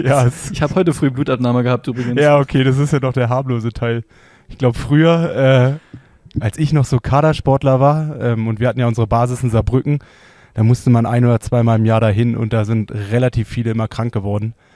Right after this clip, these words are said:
Speaker 1: weil das war so ein Z-
Speaker 2: Ja, ja, oder Beuger.
Speaker 1: Ja,
Speaker 2: Bei mir war's immer Beuger.
Speaker 1: ja, oder, <laughs> genau, irgendwas, irgendwas war immer. Aber es war halt der brutalste Tag im ganzen Winter. Irgendwie vier mal vier Kilometer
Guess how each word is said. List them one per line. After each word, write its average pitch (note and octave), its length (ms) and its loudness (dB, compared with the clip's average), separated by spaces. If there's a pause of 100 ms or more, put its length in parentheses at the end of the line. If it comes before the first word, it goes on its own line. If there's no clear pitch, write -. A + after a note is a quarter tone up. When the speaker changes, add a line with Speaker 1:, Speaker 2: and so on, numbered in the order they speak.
(240)
Speaker 1:
weil G#2+ 160 -2
das G#2 180 -4
war A2+ 200 0
so A2 120 -2
ein G#2+ 120 -2
Z- - 260 -20
Speaker 2:
Ja, A#2 140 -8
ja, G#2 200 -12
oder B2 200 -8
Beuger. B2 460 -6
Speaker 1:
Ja, C3 380 2
Speaker 2:
Bei B2+ 160 -6
mir A#2+ 80 -8
war's B2+ 140 -12
immer A#2 160 -8
Beuger. A#2 260 -6
Speaker 1:
ja, D3 140 4
oder, - 140 2 (220)
<laughs> C#3 100 0 (540)
genau, A#2 260 -2
irgendwas, C3+ 400 -2
irgendwas C#3+ 320 0
war B2 120 2
immer. D3 260 2 (560)
Aber A#2+ 200 2
es A2+ 120 -2
war A#2+ 160 2
halt A#2+ 140 0
der A#2+ 80 2
brutalste A#2+ 560 0
Tag A#2 380 0
im A#2+ 260 -4
ganzen A#2 340 -2
Winter. A2 400 0
Irgendwie A#2 280 -2
vier C3 180 -2
mal B2 160 2
vier B2+ 200 -4
Kilometer A#2+ 640 0